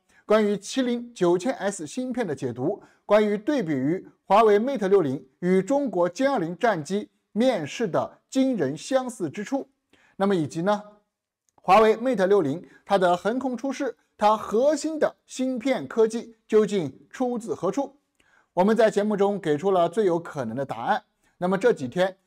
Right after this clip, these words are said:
美国的专业团队拆机之后，其实也验证了我们此前的判断。当然，我们随后又跟进制作了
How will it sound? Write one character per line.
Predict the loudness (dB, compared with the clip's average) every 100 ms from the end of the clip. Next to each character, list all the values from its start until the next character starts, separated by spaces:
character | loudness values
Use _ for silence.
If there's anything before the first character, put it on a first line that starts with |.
| _
美 | -2 0 2
国 | 2
的 | 2 0
专 | 2 0 2
业 | 0
团 | -2 -10 -4
队 | -4 -4 _
拆 | -6 -2 -2
机 | -4 -6
之 | -6
后， | -4 -4 -4 _ _ _
其 | -4 -4
实 | -2 -6 -4
也 | 0 0 0
验 | 0 -2
证 | -2 -2
了 | -2 -6 -6
我 | -4
们 | -4 -6
此 | -10 -12
前 | -10 -10
的 |
判 | -8 -6
断。 | 0 0 _ _ _ _ _ 0
当 | 4
然， | 4 2 -2
我 | -4
们 | 0
随 | 2
后 | 2 2 2
又 | 4 4
跟 | 2 -2 -2
进 | -4 -4
制 | -2
作 | 2 2
了 | 2